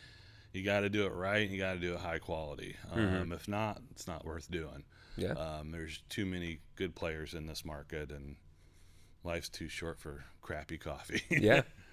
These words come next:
Speaker 2: for sure.
Speaker 1: So.
Speaker 2: Um, so speaking of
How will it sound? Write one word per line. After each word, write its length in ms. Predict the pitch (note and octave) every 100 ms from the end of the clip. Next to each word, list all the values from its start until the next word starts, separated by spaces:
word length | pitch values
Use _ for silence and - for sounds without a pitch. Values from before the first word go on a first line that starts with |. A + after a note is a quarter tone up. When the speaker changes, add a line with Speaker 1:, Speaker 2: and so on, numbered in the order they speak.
| - -
Speaker 2:
for 140 | F#2+
sure. 300 | F2+ G#2+ A2+ - - -
Speaker 1:
So. 460 | - C2 C2+ C2 D#2 - - - - -
Speaker 2:
Um, 400 | F#2+ G#2 F#2 - - - - - - - - -
so 380 | - F#2 F#2+ E2+
speaking 460 | - - G2 F#2+ F#2+
of 280 | F2+ F#2+